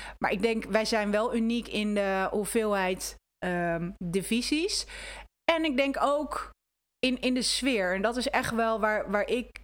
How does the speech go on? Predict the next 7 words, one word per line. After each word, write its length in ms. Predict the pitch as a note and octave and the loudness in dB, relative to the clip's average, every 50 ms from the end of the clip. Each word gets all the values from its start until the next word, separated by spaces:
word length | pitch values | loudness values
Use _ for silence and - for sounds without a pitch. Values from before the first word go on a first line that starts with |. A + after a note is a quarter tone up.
| _ _ - - - | _ _ -20 -8 0
dat 160 | - A#3 B3+ | 0 2 2
was 180 | B3+ C4 B3+ - | 2 2 2 2
zeg 160 | C#4 A#3+ F#3 | 0 2 2
maar 180 | A#3+ A3+ G#3+ G#3 | 2 0 2 2
mijn 280 | G#3 G#3+ B3+ C#4 C#4+ | 2 2 2 2 2
missie. 520 | C4+ C#4 C#4+ C4 - - D4 D#4 A4 - - - - - - - - - - - - - | 2 0 0 0 0 -2 -2 -2 -4 -6 -8 -14 -14 -14 -14 -14 -16 -16 -18 -16 -8 -2
Ehm, 600 | - G#3+ G#3+ G#3+ G3+ G3+ G3+ G3 G3 G3 F#3+ | 0 0 2 2 2 2 2 0 0 -2 -4